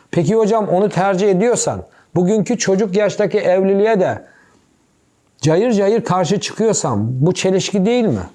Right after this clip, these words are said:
Değil tabii. Ben size bugüne kadar dedim mi ki Kur'an-ı Kerim'de gördüğünüz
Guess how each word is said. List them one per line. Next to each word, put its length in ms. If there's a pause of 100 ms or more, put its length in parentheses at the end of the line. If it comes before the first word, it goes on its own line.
(180)
Değil 320
tabii. 400 (1300)
Ben 220
size 360
bugüne 320
kadar 420
dedim 300
mi 120
ki 180
Kur'an-ı 420
Kerim'de 360
gördüğünüz 760